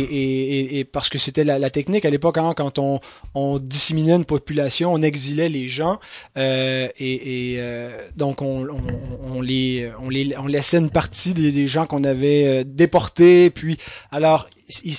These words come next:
il y avait eu un mélange en, en, entre des païens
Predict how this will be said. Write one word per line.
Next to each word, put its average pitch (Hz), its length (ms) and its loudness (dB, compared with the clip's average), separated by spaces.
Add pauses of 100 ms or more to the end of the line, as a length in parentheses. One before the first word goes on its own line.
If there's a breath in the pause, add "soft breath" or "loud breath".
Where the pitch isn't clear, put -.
il 175 60 -2
y - 20 0
avait 147 160 2
eu 170 100 6
un 170 80 6
mélange 160 440 2
en, 151 100 0
en, 143 500 -4
entre 160 220 0
des 143 160 0
païens 160 580 2